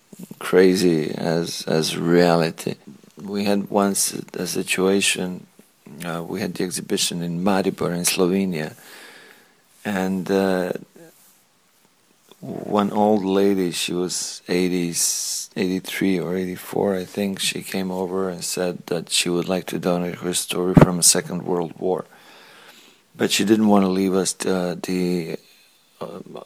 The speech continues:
object, the, the photos and the letters. So we asked if we can make a short video of her. And so we did this little video, and you can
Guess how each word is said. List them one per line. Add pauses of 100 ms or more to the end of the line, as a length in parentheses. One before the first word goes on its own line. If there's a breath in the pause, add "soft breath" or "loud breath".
(100)
object,
the,
the
photos
and
the
letters. (920)
So (960)
we
asked (100)
if
we
can
make
a
short
video
of (100)
her. (840)
And
so
we
did
this
little
video,
and
you
can